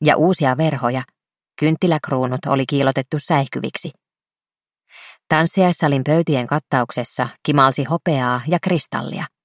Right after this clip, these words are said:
Miespalvelijat olivat raivanneet huonekaluja syrjään viikkokausia tehdäkseen tilaa kuudellesadalle tanssiaisvieraalle. Kaikki San Franciscon silmää tekevät olisivat paikalla.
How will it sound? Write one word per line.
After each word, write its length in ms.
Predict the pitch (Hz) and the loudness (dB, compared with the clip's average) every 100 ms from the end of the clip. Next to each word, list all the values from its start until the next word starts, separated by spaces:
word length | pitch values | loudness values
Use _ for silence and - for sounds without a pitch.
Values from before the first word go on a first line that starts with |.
| _ _ _ _ _ _ _ _ - - 147 | _ _ _ _ _ _ _ _ -20 -10 0
Miespalvelijat 840 | 151 185 - 190 170 165 160 147 | 4 4 4 2 4 4 2 2
olivat 300 | 139 131 127 | 0 2 0
raivanneet 520 | 139 135 131 135 131 | 2 2 2 0 0
huonekaluja 640 | 147 160 165 - 127 127 123 | 2 2 2 0 0 2 0
syrjään 540 | - 151 143 123 127 | 0 0 2 0 0
viikkokausia 800 | 156 175 135 139 143 135 127 123 - _ - - - - | 0 -2 -2 0 0 0 -2 -4 -8 _ -20 -20 -10 2
tehdäkseen 520 | 165 175 151 156 143 | 4 6 4 4 2
tilaa 320 | 175 180 160 143 | 2 4 4 2
kuudellesadalle 760 | 196 196 170 135 139 127 127 147 | 0 2 2 2 0 0 0 0
tanssiaisvieraalle. 1040 | 165 151 - 127 120 139 123 123 123 147 160 _ _ _ _ _ _ _ _ _ _ _ _ _ _ - | 0 0 0 0 -2 -2 -2 -2 -4 -6 -8 _ _ _ _ _ _ _ _ _ _ _ _ _ _ -4
Kaikki 320 | - 240 - | 2 2 2
San 220 | - 202 196 | 0 2 2
Franciscon 540 | 165 143 120 - 127 | 0 0 -4 -4 -2
silmää 400 | 160 175 143 123 | 0 2 2 0
tekevät 420 | 127 127 123 123 - | -2 -2 -2 -2 -2
olisivat 380 | 143 143 - - | 0 0 -2 -2
paikalla. 460 | 170 127 127 131 | 0 -2 -2 -6